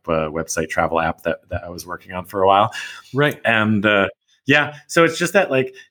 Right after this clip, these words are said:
Speaker 1: like, Khao San Road is, like, the, the ground zero of backpackers in Asia, basically. Yeah.
Speaker 2: The decompression chamber, Alex Garland called it, right?
Speaker 1: Yeah, yeah, in the, in the beach, yeah.
Speaker 2: That's right.
Speaker 1: Um,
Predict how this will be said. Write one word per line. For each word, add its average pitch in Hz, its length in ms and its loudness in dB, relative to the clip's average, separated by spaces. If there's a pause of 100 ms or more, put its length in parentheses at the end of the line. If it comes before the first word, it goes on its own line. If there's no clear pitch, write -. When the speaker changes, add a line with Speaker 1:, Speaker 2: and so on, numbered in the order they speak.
(340)
Speaker 1:
like, 143 140 2
Khao - 220 0
San 208 240 2
Road 127 300 2
is, 98 220 -4
like, 101 240 0 (180)
the, 98 500 0
the 101 120 0
ground 92 460 2
zero 90 840 2 (120)
of 87 300 -6
backpackers 82 1080 0
in 90 160 0
Asia, 78 420 -6
basically. - 540 -14
Yeah. 104 280 0 (420)
Speaker 2:
The 135 100 -4
decompression 156 640 2
chamber, 110 400 0
Alex 117 300 -4
Garland 123 340 -2
called 101 200 -8
it, 92 100 -12
right? 135 280 -8 (720)
Speaker 1:
Yeah, 131 320 2
yeah, 160 220 4
in 117 120 2
the, 117 120 0
in 104 180 0
the 90 80 -4
beach, 104 460 -6
yeah. 95 220 -2 (360)
Speaker 2:
That's 110 240 -8
right. 127 140 4
Speaker 1:
Um, 107 400 0